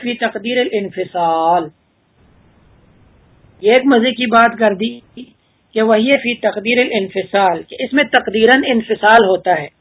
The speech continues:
اس کا مطلب بتاتا ہوں، پہلے آپ آگے مثالوں کو دیکھیں۔ نحو ضارب زیدن، جیسے کہ ضارب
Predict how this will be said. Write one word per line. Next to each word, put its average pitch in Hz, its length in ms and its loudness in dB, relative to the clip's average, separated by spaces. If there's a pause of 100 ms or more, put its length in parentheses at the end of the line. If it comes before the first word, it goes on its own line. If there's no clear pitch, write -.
(680)
اس 196 160 -6
کا 247 100 2
مطلب 220 340 2
بتاتا 214 380 -2
ہوں، 220 120 -6
پہلے 208 240 0
آپ 190 240 2
آگے 202 240 -2
مثالوں 180 440 -2
کو 165 100 -6
دیکھیں۔ 156 320 -12 (420)
نحو 247 420 2
ضارب 247 500 4
زیدن، 202 460 2 (460)
جیسے 196 240 0
کہ 247 140 -2 (100)
ضارب 208 420 4